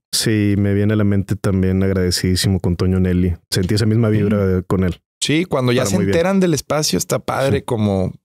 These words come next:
Speaker 2: pues, como tú y yo en este caso, los que lo hacemos, ¿no?
Speaker 1: Sí, fíjate que está, estábamos platicando ahorita antes de empezar del libro este de Schwarzenegger que te
Speaker 2: Sí.
Speaker 1: decía, que me lo recomendó Paquito, por cierto.
Speaker 2: Ok,
Speaker 1: Este,
Speaker 2: el buen Paquidel ya está aquí, güey.
Speaker 1: Sí, güey, vamos a ver si vamos al cine en estos días, pero,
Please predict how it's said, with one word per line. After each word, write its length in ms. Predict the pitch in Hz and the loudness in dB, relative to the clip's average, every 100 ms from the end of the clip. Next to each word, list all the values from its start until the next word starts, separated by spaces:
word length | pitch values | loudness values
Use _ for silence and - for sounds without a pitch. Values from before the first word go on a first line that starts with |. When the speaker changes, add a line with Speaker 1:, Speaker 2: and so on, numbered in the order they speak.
| - | -8
Speaker 2:
pues, 180 | 101 - | -8 -6
como 280 | 98 98 92 | -2 -2 0
tú 160 | 110 | -2
y 60 | 113 | 0
yo 120 | 120 | 2
en 100 | 120 | 0
este 220 | 117 123 | -2 -4
caso, 640 | - 107 - 110 95 - - _ _ _ - - - - | -2 -2 -2 -2 -2 -4 -10 _ _ _ -6 -6 -6 -2
los 320 | 101 98 104 | 0 0 -2
que 120 | - | -2
lo 100 | 95 | -2
hacemos, 360 | - - 220 92 | -2 0 2 2
¿no? 220 | - 214 _ _ | 0 -4 _ _
Speaker 1:
Sí, 280 | - - 202 | -6 -2 0
fíjate 340 | - 110 135 139 | 0 -2 -2 -2
que 100 | 123 | -2
está, 320 | - 113 117 | 0 0 0
estábamos 300 | - 123 131 | 0 0 0
platicando 380 | - 95 120 113 | -2 -2 0 0
ahorita 180 | 110 120 | 0 0
antes 180 | 113 113 | 0 0
de 40 | |
empezar 320 | 107 92 107 98 | 0 0 -2 0
del 100 | 104 | 0
libro 260 | 98 101 | 2 2
este 180 | 98 - | 0 0
de 40 | 98 | -2
Schwarzenegger 540 | 95 87 87 92 90 | -2 -2 0 0 -2
que 120 | - | -2
te 120 | 90 85 | -4 -2
Speaker 2:
Sí. 200 | 101 135 | 0 -2
Speaker 1:
decía, 80 | - _ _ - | -6 _ _ -4
que 80 | 120 | 0
me 80 | |
lo 60 | 110 | 0
recomendó 360 | 104 98 98 107 | 0 0 0 0
Paquito, 360 | 127 - - | -2 -2 -4
por 180 | - 90 | -4 -2
cierto. 320 | 98 87 - - | -2 -4 -8 -6
Speaker 2:
Ok, 160 | 107 | -4
Speaker 1:
Este, 400 | 110 120 170 185 | -2 -2 -2 -2
Speaker 2:
el 80 | 101 | -2
buen 160 | 95 95 | -2 -4
Paquidel 420 | 113 - 107 107 | -4 -2 0 0
ya 80 | 113 | -2
está 160 | - - | -4 -6
aquí, 260 | - 101 | -2 0
güey. 40 | - | 2
Speaker 1:
Sí, 460 | - 117 123 127 | 2 2 2 2
güey, 180 | 113 98 | 2 2
vamos 320 | 95 110 110 | 2 0 0
a 40 | 107 | 0
ver 140 | 101 | 0
si 80 | 107 | 0
vamos 200 | 104 104 | 0 0
al 80 | 90 | -2
cine 200 | 95 90 | 0 0
en 60 | |
estos 300 | 90 - 92 | 0 0 0
días, 260 | 87 87 - | 0 0 -2
pero, 440 | - 101 101 95 | -2 0 0 -2